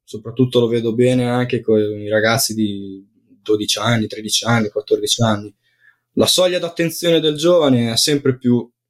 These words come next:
limitata, quindi che è sempre limitata al video di quindici secondi, venti secondi. Quindi diciamo che la longevità di YouTube,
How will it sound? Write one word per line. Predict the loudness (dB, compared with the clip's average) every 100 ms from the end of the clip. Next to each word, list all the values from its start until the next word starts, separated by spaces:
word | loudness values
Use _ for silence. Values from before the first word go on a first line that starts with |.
| _
limitata, | 0 2 2 0 -4 -4 -12 -20 _ _ _
quindi | 2 4 2 0 0
che | 0
è |
sempre | 2 0 0 0
limitata | 0 0 0 0 2
al | 2 2
video | 2 2 2 2 2
di | -2 -6 -10 _ _ _ _ _
quindici | 2 2 2
secondi, | 0 0 2 2 0 -6 -14 _
venti | 0 0 2
secondi. | 0 0 2 0 -2 -14 _ _ _ -20 -20 _
Quindi | 0 0 2 2 0 -4 _
diciamo | -8 0 2 2 2 0 0
che | 2 2 2 0 0 0 -2 -2 -2
la | 2 4
longevità | 4 2 0 -2 -2 0 0 0
di | -2
YouTube, | -6 0 2 2 2